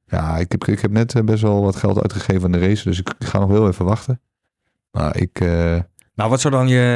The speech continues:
Speaker 2: eh, nou weet ik, ja, nee, ik ken jouw antwoord al, maar
Speaker 1: Ja,
Speaker 2: wat zou
Speaker 1: ik
Speaker 2: je,
Speaker 1: ben,
Speaker 2: wat zou
Speaker 1: ik,
Speaker 2: de
Speaker 1: ene-,
Speaker 2: ideale
Speaker 1: enerzijds ben ik heel,
Speaker 2: overweging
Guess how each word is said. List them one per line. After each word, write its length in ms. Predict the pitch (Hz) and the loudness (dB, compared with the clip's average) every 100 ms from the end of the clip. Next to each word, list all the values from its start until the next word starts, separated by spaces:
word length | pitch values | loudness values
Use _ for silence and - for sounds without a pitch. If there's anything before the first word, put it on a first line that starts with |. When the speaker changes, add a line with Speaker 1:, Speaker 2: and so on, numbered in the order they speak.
| 120 120 110 107 107 87 95 | 2 2 2 0 0 -2 -6
Speaker 2:
eh, 80 | 82 87 87 - - 90 | -10 -12 -14 -18 -20 -20
nou 240 | 95 90 90 | -10 -6 -4
weet 120 | 92 | -4
ik, 80 | 92 | -4
ja, 160 | 80 78 78 | -8 -8 -12
nee, 140 | 76 78 | -14 -14
ik 100 | - | -14
ken 140 | 82 | -12
jouw 140 | 82 | -10
antwoord 340 | 82 85 - - | -12 -12 -16 -14
al, 80 | 92 | -10
maar 140 | 87 85 _ - - - _ _ | -10 -12 _ -20 -20 -20 _ _
Speaker 1:
Ja, 180 | - 107 | -8 -4
Speaker 2:
wat 80 | 104 | 0
zou 120 | 127 | 0
Speaker 1:
ik 60 | 127 | 0
Speaker 2:
je, 60 | |
Speaker 1:
ben, 100 | 120 | 2
Speaker 2:
wat 80 | 127 | 2
zou 120 | - 131 | 2 0
Speaker 1:
ik, 40 | |
Speaker 2:
de 60 | - | 0
Speaker 1:
ene-, 80 | 147 | 0
Speaker 2:
ideale 200 | 156 147 | 0 0
Speaker 1:
enerzijds 340 | 156 135 120 | 2 2 2
ben 120 | 123 | 2
ik 80 | 120 | 2
heel, 80 | 135 | 2
Speaker 2:
overweging 200 | 131 - | 0 0